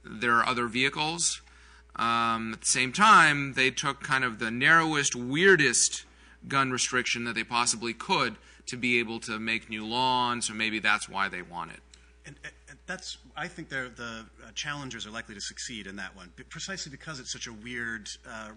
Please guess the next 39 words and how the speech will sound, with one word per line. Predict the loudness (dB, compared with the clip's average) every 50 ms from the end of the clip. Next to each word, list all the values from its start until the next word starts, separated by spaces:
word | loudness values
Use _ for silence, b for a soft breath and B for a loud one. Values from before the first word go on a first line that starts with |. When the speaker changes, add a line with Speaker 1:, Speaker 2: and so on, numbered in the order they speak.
| -18 -14
Speaker 2:
restriction, | -10 -8 -8 -8 -8 -10 -10 -10 -12 -12
hard | -14 -12 -8 -8 -8 -8 -8
to | -14
defend, | -16 -14 -12 -10 -8
seems | -8 -8 -8 -8 -10 -10 -12 -12
internally | -12 -12 -12 -12 -12 -12 -12 -12 -14 -14 -14
inconsistent. | -14 -16 -16 -16 -14 -14 -12 -12 -12 -14 -14 -14 -16 -16 -16 -14 -14 -14 -14 -14
Uh, | -16 -18 -18 B B B B B -14
it's, | -12 -12 -10 -12
uh, | -12
the, | -14 -14 -12
the, | -10 -8 -8 -8 -8
it's | -10 -12 -10 -10 -10
a, | -10 -12 -14 -14
a | -14 -14 -14 -16 -16
hard | -14 -10 -8 -6 -6 -6 -8
law | -8 -10 -10 -10 -10
to | -12 -14 -18
defend, | -18 -18 -14 -10 -10 -8 -8 -8 -10 -12 -16 -16
which | -16 -14 -14 -12
is, | -10 -12 -12 -12
I | -14
think, | -14 -12 -12 -12
exactly | -12 -12 -10 -10 -12 -12 -14 -14
why | -12 -10 -10 -10 -12 -14 -18
the | -18 -20 -18 -18 -14
legislature | -14 -12 -12 -10 -12 -12 -12 -14 -14
in | -14 -14
New | -14
York | -14 -14 -14 -14 -14
was | -16 -16
so | -16 -16 -16
eager | -18 -18 -18
to | -18 -18
get | -20 -20 -18
rid | -14 -14 -14 -14
of | -14 -16
it. | -18 -20 -16 -14
Speaker 1:
But, | -14